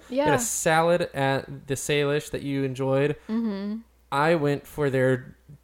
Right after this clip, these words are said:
Speaker 1: damn fine pie and coffee <laughs> combo. So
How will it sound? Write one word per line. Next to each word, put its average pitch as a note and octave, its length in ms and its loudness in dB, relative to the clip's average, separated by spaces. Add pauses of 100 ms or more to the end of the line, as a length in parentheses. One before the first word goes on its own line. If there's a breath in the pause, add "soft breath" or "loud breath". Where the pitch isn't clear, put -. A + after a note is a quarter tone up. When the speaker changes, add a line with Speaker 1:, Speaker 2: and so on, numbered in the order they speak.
(220)
Speaker 1:
damn C3 420 -2
fine A#2+ 580 -2
pie A#2+ 260 -2
and A#2 200 -4
coffee F#3+ 440 -2
<laughs> - 0 -
combo. B2+ 720 -2 (360 loud breath)
So A#2 760 0